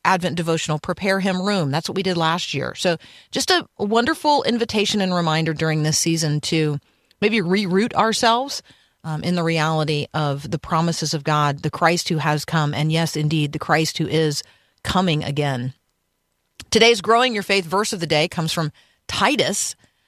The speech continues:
chapter three, verses four and five. And you may be saying to yourself, "Hmm, Titus, I'm not sure I've spent too much time in Titus." Well, here you go. Here's an invitation for you. Where in the Word are you today? Maybe you could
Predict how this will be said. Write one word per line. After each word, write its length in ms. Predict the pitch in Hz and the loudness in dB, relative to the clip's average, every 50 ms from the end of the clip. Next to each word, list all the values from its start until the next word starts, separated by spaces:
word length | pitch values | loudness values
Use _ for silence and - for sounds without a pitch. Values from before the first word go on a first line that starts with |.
| _ _ - | _ _ -4
chapter 420 | - 220 202 208 226 - 202 190 | 0 2 2 2 2 2 -2 -2
three, 520 | 175 - - 190 226 240 226 175 156 175 170 | -2 -2 -4 -2 0 2 2 2 2 0 0
verses 680 | 135 156 185 202 214 - - 220 202 185 170 - - - | -2 -2 0 0 0 0 2 2 2 0 0 -4 -8 -12
four 320 | - - - 214 214 214 208 | -10 -6 -2 0 2 2 2
and 120 | 196 190 | 2 0
five. 380 | - 233 220 240 208 151 143 - | 0 2 2 4 4 2 0 -2
And 100 | 156 170 | -2 -2
you 60 | 175 | 0
may 160 | 180 175 262 | 0 0 -2
be 80 | 330 370 | -2 -4
saying 280 | - - 208 180 175 | -2 0 0 0 0
to 40 | 160 | 0
yourself, 420 | 156 160 151 - 156 143 143 - _ _ - | -2 -2 0 0 0 0 0 -4 _ _ -8
"Hmm, 220 | 349 294 196 143 127 127 - _ - | -4 -4 -2 -2 -4 -8 -12 _ -12
Titus, 460 | - - 131 117 117 - - - - - _ _ - | -6 -6 -6 -4 -6 -8 -8 -10 -12 -14 _ _ -12
I'm 120 | - - | -10 -6
not 160 | 120 123 - | -6 -6 -6
sure 180 | - - 156 143 | -6 -4 -4 -4
I've 140 | 135 156 - | -4 -4 -6
spent 200 | - 156 - - | -8 -8 -10 -8
too 100 | - 160 | -8 -6
much 200 | 180 180 - - | -6 -6 -6 -4
time 220 | - 233 311 302 | -4 -4 -4 -4
in 80 | 180 139 | -6 -4
Titus." 480 | - 151 - - 104 117 - - - - | -6 -6 -6 -6 -6 -8 -8 -10 -8 -2
Well, 320 | - - 339 311 247 220 | 2 4 4 4 4 2
here 160 | 202 214 247 | 2 2 2
you 100 | 277 254 | 2 4
go. 200 | 190 196 214 226 | 4 4 2 4
Here's 200 | 220 214 226 233 | 2 2 0 0
an 80 | 220 202 | 0 -2
invitation 520 | 190 196 170 160 180 165 170 160 165 156 | -2 -2 -2 0 0 0 0 0 -2 -6
for 160 | - - 160 | -4 -2 0
you. 140 | 175 202 233 | 0 0 0
Where 220 | 202 180 202 220 226 | 0 2 2 2 2
in 100 | 220 202 | 0 0
the 60 | 180 | -2
Word 360 | 170 185 202 214 240 262 - | 0 2 2 4 4 2 2
are 180 | - 156 180 190 | 2 2 2 2
you 240 | 185 196 214 226 | 0 0 -2 -2
today? 460 | 208 - 185 165 156 190 190 226 294 - | -2 -2 -2 0 2 4 4 4 4 4
Maybe 240 | 254 220 240 240 | 2 0 0 0
you 100 | 233 233 | -2 -4
could 220 | 214 - 208 190 | -2 -2 -4 -4